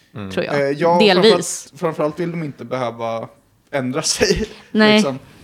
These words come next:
Speaker 3: Eh, de har ju en eh, utbyggnadsplan och så. Och det är
Speaker 2: Mm.
Speaker 3: jobbigt om de behöver ändra på den.
Speaker 2: Ja.
Speaker 3: Liksom. Eh,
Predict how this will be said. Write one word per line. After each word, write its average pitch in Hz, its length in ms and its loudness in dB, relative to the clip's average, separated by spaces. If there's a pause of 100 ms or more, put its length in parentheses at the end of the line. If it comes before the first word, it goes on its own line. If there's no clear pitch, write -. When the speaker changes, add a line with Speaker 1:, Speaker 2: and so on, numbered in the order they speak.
(100)
Speaker 3:
Eh, 127 380 -2 (140)
de 139 260 -6
har 147 160 0
ju 135 420 -4
en 107 420 -8 (680)
eh, 117 100 -6
utbyggnadsplan 127 1120 -6
och 127 100 -16
så. - 180 -10 (100)
Och - 120 -18
det 127 60 -6
är 190 80 -2
Speaker 2:
Mm. 165 120 2
Speaker 3:
jobbigt 120 200 -6
om 123 80 -8
de 120 80 -8
behöver 117 200 -8
ändra 113 160 -10
på 120 120 -12
den. 127 300 -6 (160)
Speaker 2:
Ja. 170 340 -8
Speaker 3:
Liksom. 117 360 -10 (440)
Eh, 107 260 -4